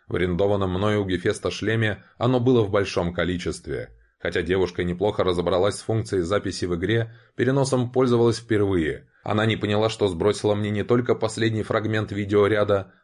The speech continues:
но и все остальные. Я вышел из игры, чтобы просмотреть видео из шлема на большом голографическом мониторе.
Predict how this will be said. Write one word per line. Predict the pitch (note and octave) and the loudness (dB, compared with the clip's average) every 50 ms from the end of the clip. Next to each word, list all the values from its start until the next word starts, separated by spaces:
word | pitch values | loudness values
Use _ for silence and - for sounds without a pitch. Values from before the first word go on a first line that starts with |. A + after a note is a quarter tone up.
| _ | _
но | A#2+ A#2+ A#2 | 0 2 2
и | G#2+ G2 | 2 2
все | - - G2 E2+ | 0 -2 -2 0
остальные. | D#2 D2 - - E2 E2 E2+ E2 E2 D#2+ D2 C#2+ C2 - - - _ _ _ _ _ _ _ - | -2 -2 -2 -2 -2 -2 -2 -2 -4 -4 -4 -6 -8 -10 -14 -20 _ _ _ _ _ _ _ -4
Я | G2 G2 | 0 2
вышел | G2 G2+ - - F#2+ F#2 | 2 2 2 2 2 2
из | F2 D#2+ | 2 2
игры, | F2+ F2 E2 F#2+ G#2+ G#2 | 0 0 0 0 -2 -2
чтобы | - - F2+ F2 E2 | -2 -2 -2 -2 -2
просмотреть | - E2 E2+ - - F2+ F2 F2+ G2 G#2 F2 | -2 -2 -4 -2 -2 -4 -4 -2 -4 -4 -4
видео | - F#2 G#2 G2+ F#2+ F#2+ F#2 | -4 -6 -4 -2 0 2 2
из | E2+ E2+ | 0 0
шлема | - - - A2 A2+ A2+ A#2 | -2 -6 -4 -2 0 0 0
на | A2 G#2+ G2+ | 0 0 0
большом | F#2+ G2+ G2 - - C3 C3 B2 | 0 0 0 0 -2 -2 0 2
голографическом | A2+ A2 A2 G#2+ G#2+ G#2 - - A#2+ A#2 A2 G2+ - - G#2+ | 2 2 2 2 2 0 0 -2 -2 -2 -4 -4 -4 -4 -2
мониторе. | G#2 G#2 G#2 G#2 G#2 G2+ - G#2+ G2 E2+ E2+ C#2 B1+ - - | -2 -2 -2 -2 -4 -2 -2 0 0 0 0 -2 -6 -8 -14